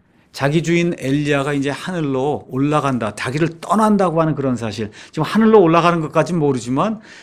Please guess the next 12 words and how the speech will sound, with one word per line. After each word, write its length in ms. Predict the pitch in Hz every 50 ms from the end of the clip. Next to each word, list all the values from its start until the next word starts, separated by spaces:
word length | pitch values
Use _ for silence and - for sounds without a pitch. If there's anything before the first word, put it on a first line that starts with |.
| - _ _ -
분명하게 840 | - 160 160 175 185 185 170 151 131 - 170 175 160 120 90 - - - -
느낌이 500 | 156 139 180 202 196 - 202 220 208 185
있었어요. 920 | 151 - - 151 135 - - 120 113 104 107 110 113 113 98 87 90 - _ _ _ _ _ _ _ _ _ _
자기가 260 | - - 135 151 165
지금까지 480 | 160 156 143 156 151 - 160 147 135 143
한 100 | 147 143
십 240 | 139 - - - 208
년 240 | 208 208 208 202 190
정도 300 | 180 170 160 151 156 147
섬겼던 600 | - - 180 160 151 143 135 - - 147 139 120
내 200 | 120 123 123 123
주인, 540 | - - 117 113 120 135 147 135 95 -